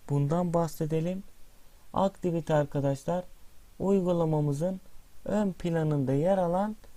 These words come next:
sayfa yapısı olarak adlandırabiliriz. Bir aktivite oluşturduğumuzda bakın arkadaşlar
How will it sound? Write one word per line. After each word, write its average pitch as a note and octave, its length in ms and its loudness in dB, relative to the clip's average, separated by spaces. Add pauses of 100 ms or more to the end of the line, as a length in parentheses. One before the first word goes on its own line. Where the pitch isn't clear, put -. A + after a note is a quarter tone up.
(220)
sayfa G#3 540 -2
yapısı E3+ 420 0
olarak D#3+ 400 4 (100)
adlandırabiliriz. E3+ 1160 2 (1000)
Bir G3 120 2
aktivite E3+ 600 2 (100)
oluşturduğumuzda E3+ 1300 0 (2250)
bakın E3+ 280 0
arkadaşlar C#3+ 720 -2